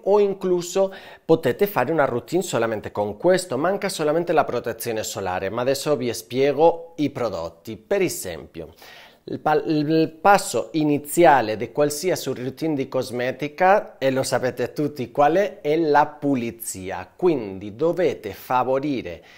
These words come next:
i detergenti o i prodotti di pulizia che siano idratanti. Quindi,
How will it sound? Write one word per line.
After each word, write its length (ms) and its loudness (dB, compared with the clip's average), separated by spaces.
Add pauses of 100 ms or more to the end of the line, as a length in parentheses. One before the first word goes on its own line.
(220)
i 180 -4
detergenti 1000 -2
o 120 2
i 80 -4
prodotti 560 -4
di 100 -8
pulizia 640 -4
che 100 -8
siano 760 -4
idratanti. 1160 -2
Quindi, 640 -4